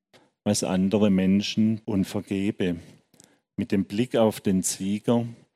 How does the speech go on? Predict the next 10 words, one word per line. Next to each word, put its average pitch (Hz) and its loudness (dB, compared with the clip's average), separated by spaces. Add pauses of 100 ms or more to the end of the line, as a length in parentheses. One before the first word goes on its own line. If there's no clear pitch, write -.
(280)
und 107 -2
in 95 2
der 98 0
Gewissheit 98 -4 (340)
der 101 0
Ewigkeit. 90 -6 (920)
Tod, 113 -2 (640)
Teufel 104 0
und 110 2
Sünde 101 -2